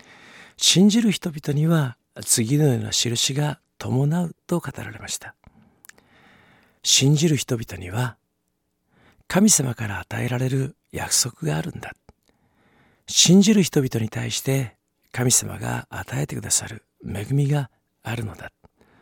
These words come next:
それも一つや二つではなくて、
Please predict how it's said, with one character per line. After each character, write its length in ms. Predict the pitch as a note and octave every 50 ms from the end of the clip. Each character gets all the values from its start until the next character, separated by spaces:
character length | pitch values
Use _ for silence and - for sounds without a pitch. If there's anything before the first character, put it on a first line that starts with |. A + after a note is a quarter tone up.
| _ _ _ _ _ _ _
そ 160 | - - C#3
れ 60 | C3
も 280 | C#3 D3 D3+ D3+ C#3 - _ _ _ _ _ _ _ _
一 260 | - - - - E3 D#3
つ 200 | - - - A#2
や 240 | G#2+ G#2 G#2 - _ _ _ _ - -
二 280 | - - - - D#3 D3+
つ 120 | - -
で 100 | - A#2+
は 100 | G#2 G2
な 120 | G2 A2+
く 80 | - -
て、 320 | - - B2+ B2 A2+ -